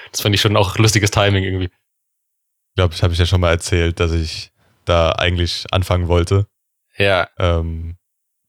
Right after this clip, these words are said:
Speaker 2: also auch da als Studentenjob irgendwas zu machen, wo es dann abgelehnt wurde wegen Corona. Der hat wahrscheinlich ein bisschen früher da angefangen, konnte dann schon anfangen und war dann schon dabei. Das ist dann logischerweise noch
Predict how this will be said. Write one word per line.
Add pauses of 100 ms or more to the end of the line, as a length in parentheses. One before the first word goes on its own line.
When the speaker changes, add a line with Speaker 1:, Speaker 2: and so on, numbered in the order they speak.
Speaker 2:
also
auch
da
als
Studentenjob
irgendwas
zu
machen,
wo
es
dann
abgelehnt
wurde
wegen
Corona. (560)
Der
hat
wahrscheinlich
ein
bisschen
früher
da
angefangen,
konnte
dann
schon
anfangen
und
war
dann
schon
dabei. (1300)
Das
ist
dann (960)
logischerweise
noch